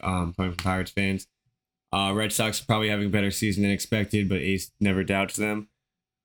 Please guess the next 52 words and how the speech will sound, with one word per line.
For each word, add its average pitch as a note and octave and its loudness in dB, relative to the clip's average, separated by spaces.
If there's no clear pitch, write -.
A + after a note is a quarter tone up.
Mets C3 2
not A#2 4
looking A2+ 0
the G#2+ 0
best. G2+ 0
Obviously, G#2 0
I G2+ 0
had G2+ 0
more G2+ 2
expectations G2+ -2
for - -4
this G2+ -2
team, G#2+ 0
but F#2 -4
I, C3 2
I'm, A2 0
I'm G#2+ 2
not G2 2
worried F#2+ -2
about F#2+ -2
this G2 0
team G2 -4
really F#2+ -2
at F#2 -2
all. G2 0
I G2 -2
think G2 -8
that - -20
they'll G2 -2
get F#2+ -2
over G2 -4
the F#2+ -2
hump, G2 -4
at F#2+ -2
least G#2 -4
get G2+ -4
into F#2+ -2
the F2 -2
wild F#2 -2
card F#2 -4
spot. - -4
Um, F2+ 0
gonna B2 2
be G2 0
really G2+ 2
tough F#2+ -2
to - -6
win F#2 2
that F#2+ 0
division, F2+ -2
obviously, F2+ -2
with F2+ -4